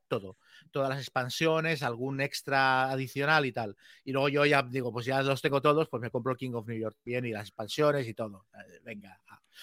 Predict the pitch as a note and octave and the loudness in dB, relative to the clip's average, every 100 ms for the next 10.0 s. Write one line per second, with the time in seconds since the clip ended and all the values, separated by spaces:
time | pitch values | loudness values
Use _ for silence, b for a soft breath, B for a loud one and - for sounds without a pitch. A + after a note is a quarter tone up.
0 | B B _ - A#2+ A#2 A#2 G2+ G2+ G2 | B B _ -6 -6 -2 -4 -4 -8 -6
1 | G#2 A2+ - C3 D3 C3+ B2+ B2+ A#2+ - | -2 -2 0 2 4 4 2 -2 -4 -8
2 | - D3 D#3 F3 E3 C#3+ A#2 A2 A#2+ G#2+ | -4 4 8 8 10 8 6 2 0 2
3 | A#2 A#2+ B2 B2+ B2 A#2+ B B B B | 2 2 -2 -4 -6 -8 B B B B
4 | B D3+ D#3+ F#3 E3 E3 E3 D#3+ D#3 E3+ | B 6 6 6 6 8 8 8 6 6
5 | D#3+ D#3 C#3+ C3 D3+ - C3+ - - - | 6 6 6 2 0 0 -4 -4 -6 2
6 | E3 D#3 D#3+ D#3+ D3 D3+ C#3 - - D3 | 2 4 4 6 4 2 -2 -6 -2 0
7 | C#3+ - D#3 D3 B2 C#3+ C#3 C3+ - D3+ | 2 6 8 8 6 2 2 2 4 2
8 | - E3 F3 B2+ C3+ A2+ B2 B2+ D3+ - | 4 0 2 2 2 -2 -2 0 2 2
9 | C#3 D#3 D3+ D3 C3 D3 C#3+ - E3+ F3 | 2 2 2 2 2 2 2 6 6 6